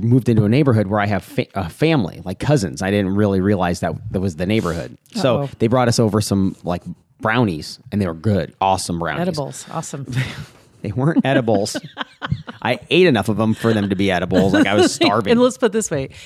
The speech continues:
Speaker 2: If they had been edibles, you probably still wouldn't be awake.
Speaker 1: No.
Speaker 2: Okay.
Speaker 1: I'd be asleep in my yard.
Speaker 2: <laughs>
Speaker 1: And so,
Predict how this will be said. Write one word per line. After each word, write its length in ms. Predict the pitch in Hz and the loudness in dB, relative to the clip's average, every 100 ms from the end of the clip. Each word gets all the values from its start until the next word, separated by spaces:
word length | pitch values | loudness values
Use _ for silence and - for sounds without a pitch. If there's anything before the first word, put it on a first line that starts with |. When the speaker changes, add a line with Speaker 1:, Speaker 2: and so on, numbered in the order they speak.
| - | -4
Speaker 2:
If 160 | 190 175 | -2 2
they 160 | 165 | 2
had 260 | 151 147 170 | 2 0 2
been 160 | 185 180 | 2 0
edibles, 480 | - 185 185 202 | -4 -4 -4 -4
you 60 | 165 | -4
probably 320 | - 147 131 | -2 -2 0
still 260 | - - 139 | -2 0 0
wouldn't 220 | 120 127 | 0 -4
be 80 | - | -8
awake. 340 | - - - - | -12 -14 -6 2
Speaker 1:
No. 280 | 151 131 95 - - | 4 4 0 -8 -6
Speaker 2:
Okay. 220 | 131 - | -6 -2
Speaker 1:
I'd 80 | 113 | 2
be 80 | 117 | 4
asleep 240 | - 117 | 4 4
in 160 | 320 123 | 4 4
my 140 | - | 4
yard. 280 | 117 - - 339 | 4 2 0 -4
Speaker 2:
<laughs> 60 | - 349 - - - - 240 - - _ 156 | -4 -6 -6 -10 -12 -20 -20 -16 -18 _ 2
Speaker 1:
And 320 | 175 170 139 - - - | 4 4 2 0 -16 -14
so, 360 | 240 208 190 | 0 4 4